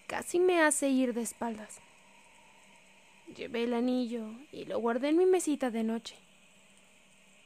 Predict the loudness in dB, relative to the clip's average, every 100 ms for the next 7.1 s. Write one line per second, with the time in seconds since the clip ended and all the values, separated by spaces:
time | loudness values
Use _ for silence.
0 | _ -16 -14 -12 -8 -4 -2 -2 -4 -12
1 | _ _ _ _ _ -20 -20 -14 -10 -8
2 | -6 -2 0 2 2 2 2 2 2 2
3 | 0 0 -2 -2 -6 -6 -8 -6 -8 -8
4 | -18 -20 -20 -20 -20 -18 -20 -20 -20 -20
5 | -20 -20 -20 -20 -20 -20 _ -20 -8 0
6 | 2 2 0 0 2 4 2 2 -2 -6